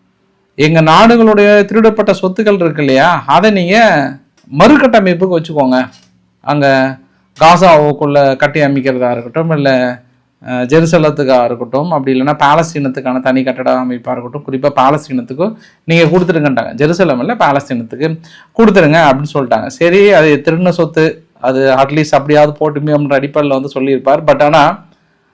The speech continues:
புடின் அவர்கள் வச்ச செக் பார்த்தோன்னா பெரிய ஒரு செக் வச்சிருக்காங்க.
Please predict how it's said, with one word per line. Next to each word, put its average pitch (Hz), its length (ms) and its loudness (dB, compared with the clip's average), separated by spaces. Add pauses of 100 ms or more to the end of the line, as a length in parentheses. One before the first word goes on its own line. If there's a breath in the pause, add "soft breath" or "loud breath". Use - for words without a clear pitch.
(300)
புடின் 233 260 2
அவர்கள் 220 300 4
வச்ச 180 320 2
செக் 185 320 -2
பார்த்தோன்னா 156 520 0
பெரிய 180 360 2
ஒரு 123 560 -2
செக் 127 260 -6
வச்சிருக்காங்க. 117 560 -6